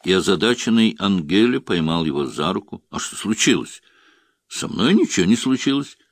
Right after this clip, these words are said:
Просто у меня, как я вам уже говорил, слишком обострен инстинкт самосохранения. Как только полиция придет в себя, она тотчас же начнет расспрашивать всех,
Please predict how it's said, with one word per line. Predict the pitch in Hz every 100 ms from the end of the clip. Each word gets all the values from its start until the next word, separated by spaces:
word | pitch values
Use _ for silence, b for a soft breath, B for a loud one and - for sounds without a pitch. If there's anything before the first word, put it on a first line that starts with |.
| _ _ _ _
Просто | - 120 123 - 113
у |
меня, | 104 107 143 185
как | - 80 -
я | 76
вам | 69
уже | 67 73
говорил, | 65 78 73 62 b b b
слишком | - 78 147 - 156 139 123
обострен | - 92 85 - - - 165 165 131 76
инстинкт | - 107 98 - - - 175 160 -
самосохранения. | - - 185 123 - - - 65 - - 60 67 _ _ _ _ _ _ _ _ _ -
Как | 156 156 -
только | 156 160 156
полиция | 151 139 160 - 135
придет | - 101 127 151
в | -
себя, | 110 82 135
она | 151 143
тотчас | 131 131 147 151 143 127
же | 104
начнет | 92 - 95 131 - 87
расспрашивать | 101 - - 131 131 120 101
всех, | - - 135 165